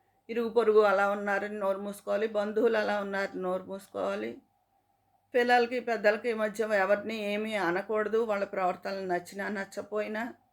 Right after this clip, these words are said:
ఒకళ్ళకి సలహా చెప్పకూడదు. మన పని మనం చేసుకుంటూ ఉంటే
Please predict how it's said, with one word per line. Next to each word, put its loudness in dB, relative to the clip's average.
ఒకళ్ళకి -2
సలహా -2
చెప్పకూడదు. -2
మన 2
పని 2
మనం 4
చేసుకుంటూ 2
ఉంటే 6